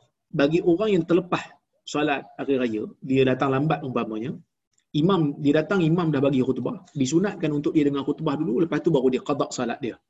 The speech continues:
Tetapi dalam isu kita sekarang ni, dia bukan isu imam baca khutbah di masjid, kita tak sempat dengar. Dalam isu kita ni, masjid memang sebahagian kampung tu kadang-kadang memang tak ada orang sal-, orang bagi khutbah.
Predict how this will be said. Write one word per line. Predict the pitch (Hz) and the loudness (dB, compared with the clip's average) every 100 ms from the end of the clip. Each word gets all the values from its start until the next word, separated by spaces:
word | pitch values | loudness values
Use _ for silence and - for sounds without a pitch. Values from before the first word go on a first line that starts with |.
| _ _ _ _ - _ | _ _ _ _ -20 _
Tetapi | 160 247 254 220 | 2 2 2 0
dalam | 196 | 0
isu | 175 190 262 196 | 0 -2 -2 -2
kita | 214 214 | 4 4
sekarang | 196 165 147 156 | 6 2 2 0
ni, | 226 | -2
dia | 220 | -2
bukan | 208 208 185 | 0 -2 -2
isu | 170 165 208 202 165 - _ _ _ - | -2 -4 -2 -2 -2 -4 _ _ _ -2
imam | 165 202 170 | 0 0 0
baca | 170 170 | 0 2
khutbah | 180 185 196 | 2 2 2
di | 180 180 | 2 2
masjid, | 165 180 185 | 0 0 -2
kita | 185 185 | -2 2
tak | 185 170 | 2 2
sempat | 175 - | -2 2
dengar. | - 214 - 139 117 - _ _ _ _ | 4 4 2 0 -2 -12 _ _ _ _
Dalam | - 190 208 | 4 4 4
isu | 202 240 233 | 0 0 0
kita | 214 214 196 | -2 4 4
ni, | 151 254 - _ _ _ _ | 4 -4 -10 _ _ _ _
masjid | 170 180 180 254 226 175 | 0 0 0 0 0 4
memang | 196 202 220 254 277 - _ _ | 2 4 0 -2 -8 -14 _ _
sebahagian | - 180 190 190 202 220 202 | -4 0 2 2 2 0 0
kampung | 202 208 226 208 208 | -2 0 -2 -2 -2
tu | |
kadang-kadang | 208 202 220 196 | -2 -2 -4 -2
memang | 208 220 | -2 0
tak | 208 214 | -2 4
ada | 190 - - _ _ _ 156 | 4 4 -8 _ _ _ -2
orang | 170 | 2
sal-, | 165 175 165 | 2 2 2
orang | 160 165 165 | 2 4 6
bagi | 165 165 | 8 8
khutbah. | 160 123 | 6 -2